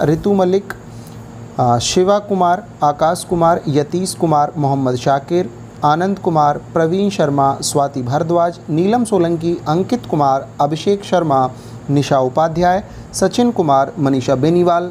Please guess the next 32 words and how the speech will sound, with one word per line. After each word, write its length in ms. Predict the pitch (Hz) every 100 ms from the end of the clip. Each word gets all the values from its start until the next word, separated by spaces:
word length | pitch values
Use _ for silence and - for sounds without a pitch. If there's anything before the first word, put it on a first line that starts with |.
| 170
भोलू 320 | 147 160 147
शाहपुरिया, 600 | 127 123 123 156 165 170
सनी 340 | - - 180 220
कुमार, 460 | 208 143 131 127 -
नितेश 440 | 151 160 214 233
कुमार, 400 | - 190 180 190 - - - 127
गौरव 260 | 151 196
कुमार, 400 | 226 185 156 139
अमन 340 | - 170 202 226
शर्मा, 480 | 175 143 131 123 - - -
सौरभ 320 | - 160 196
शर्मा, 440 | - 165 160 160 165
गौरी 280 | 143 143
ठाकुर 360 | 151 135 135 160
आदि। 200 | - - - - - - 180
इन 60 |
सब 180 | 175 190
लोगों 200 | 175 156
को 120 | 156 143
बहुत 200 | 131 123
बहुत 160 | 127
बधाई, 340 | 123 139 180 190
आप 160 | -
सब 140 | - 143
लोगों 180 | 127 131
ने 80 | 123
बिल्कुल 240 | 123 117
ठीक 200 | 156 151
जवाब 260 | 165 175 170
दिया 180 | 185
है। 120 | 208 - - - - - 143
दोस्तों, 360 | 202 - 285